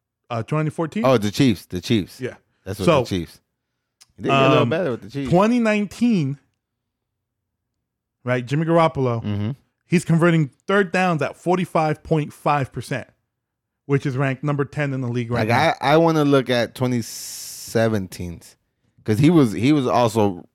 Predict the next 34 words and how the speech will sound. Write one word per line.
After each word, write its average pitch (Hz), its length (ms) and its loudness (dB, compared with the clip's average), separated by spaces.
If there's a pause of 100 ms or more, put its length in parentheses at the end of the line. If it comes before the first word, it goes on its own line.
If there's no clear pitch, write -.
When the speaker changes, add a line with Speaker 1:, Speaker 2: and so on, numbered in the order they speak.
(400)
Speaker 2:
moving 110 340 2
the 98 80 0
ball 104 240 2
on 92 100 -2
third 101 240 2
down 98 220 -2
Speaker 1:
Yeah. 110 140 -4
Speaker 2:
like 101 120 -12
crazy 113 460 2
that 87 220 -2
year 90 140 -6
as 85 160 -4
well. 95 280 0 (200)
That 151 120 4
was - 120 2
five 175 300 2
games, 147 420 -2 (720)
a 98 60 -20
small 151 320 0
portion, 117 560 0
but 104 160 -4
still, 127 400 2 (340)
I 113 100 -2
feel 135 140 -2
like 127 180 0
that 120 340 0
offense 117 480 -2 (100)
totally 120 300 2
changed 98 360 -6
when 90 140 -8
he 98 80 -4
took 87 220 -8
Speaker 1:
A-, 92 60 -8
Speaker 2:
over. 87 300 -6